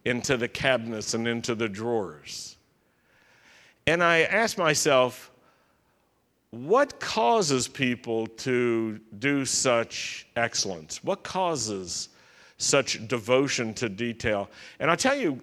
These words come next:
the answer that, that, that I concluded. It's this. It's that the people who were doing this were serving as unto the Lord. And they were they were serving the Korshans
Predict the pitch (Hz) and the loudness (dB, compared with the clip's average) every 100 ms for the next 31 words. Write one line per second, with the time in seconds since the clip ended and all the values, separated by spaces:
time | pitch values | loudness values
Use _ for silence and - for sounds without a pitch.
0 | - 135 143 160 - 127 113 120 101 - | -2 0 2 2 2 0 2 0 0 -10
1 | _ _ _ _ 104 123 113 95 - _ | _ _ _ _ -2 0 0 -4 -20 _
2 | - 101 120 104 - 127 120 113 101 110 | -16 -2 -2 0 0 0 0 -6 -4 -6
3 | 104 92 90 - - - - 131 - 151 | -6 -6 -12 -16 -20 -14 -2 0 2 0
4 | 98 - - - _ - - - 151 - | 0 -4 -8 -12 _ -20 -20 0 2 2
5 | 156 143 123 - _ 123 139 175 170 170 | 2 2 0 -16 _ -6 -4 -4 0 2
6 | 139 139 139 113 127 139 151 147 151 139 | 2 2 -2 0 0 2 0 -2 -2 -2
7 | - - _ _ _ _ _ - 117 - | -6 -8 _ _ _ _ _ -6 -2 0
8 | - 151 160 117 107 92 92 - _ - | 4 4 4 -2 -6 -6 -12 -18 _ 0
9 | 120 117 110 104 117 101 101 92 69 _ | 0 2 -2 -2 -6 -4 -6 -8 -10 _
10 | _ _ _ _ _ _ _ _ - - | _ _ _ _ _ _ _ _ -20 -20
11 | - - - 160 156 190 190 175 175 143 | -20 -14 4 4 6 4 4 4 2 0
12 | - - - - 185 185 165 - - - | -4 -20 -20 6 6 8 4 4 4 6
13 | 208 262 285 262 170 160 143 147 147 - | 8 8 8 4 4 6 6 2 -4 -10
14 | _ 117 143 - 151 127 - 85 78 - | _ 0 0 2 2 2 -2 -6 -12 -12
15 | - - | -10 -12